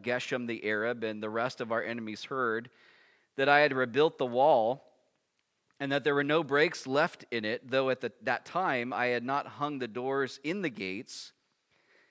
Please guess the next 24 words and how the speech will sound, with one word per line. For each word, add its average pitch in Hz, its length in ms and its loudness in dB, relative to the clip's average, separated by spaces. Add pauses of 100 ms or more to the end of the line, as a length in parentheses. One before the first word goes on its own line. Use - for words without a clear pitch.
(300)
that 151 180 2
Sanballat 156 720 4
and 123 180 -6
Geshem 135 400 -2
sent 156 300 -4
to 147 80 -8
me, 113 160 -6
saying, 113 360 -6
'Come, 139 440 -2
let 139 180 2
us 165 220 -2
meet 175 280 -8
together 123 520 -2
among 139 260 -2
the 123 120 -4
villages 123 640 0
in 120 100 -6
the 113 100 -4
plain 143 400 -4
of 120 100 -4
Ono.' 123 480 -2 (800)
But 123 120 0
they 123 140 -2
thought 143 440 4